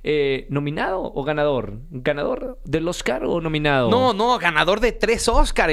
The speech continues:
Speaker 1: Ah,
Speaker 2: o cuatro,
Speaker 1: ya.
Speaker 2: creo, sí. Mira, yo no soy nadie para hablarte de la carrera del Chivo, pero lo que sí te puedo decir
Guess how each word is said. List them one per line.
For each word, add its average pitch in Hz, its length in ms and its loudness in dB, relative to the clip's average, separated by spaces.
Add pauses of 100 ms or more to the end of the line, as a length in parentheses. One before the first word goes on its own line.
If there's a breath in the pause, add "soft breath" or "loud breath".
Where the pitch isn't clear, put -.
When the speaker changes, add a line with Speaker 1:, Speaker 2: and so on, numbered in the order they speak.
(140)
Speaker 1:
Ah, 175 120 2
Speaker 2:
o - 20 -4
cuatro, 208 480 2
Speaker 1:
ya. - 20 -8
Speaker 2:
creo, 196 440 0
sí. 127 380 2 (420 loud breath)
Mira, 190 300 2
yo 214 180 2
no 220 160 2
soy 165 280 0
nadie 147 440 0
para 107 220 -2
hablarte 123 380 0
de 113 100 -4
la 113 100 -6
carrera 123 300 -6
del 117 140 -6
Chivo, 120 380 4
pero 135 340 2 (340 loud breath)
lo 143 260 0
que 147 120 -2
sí 175 220 2
te 190 160 0
puedo 190 340 4
decir 160 460 -2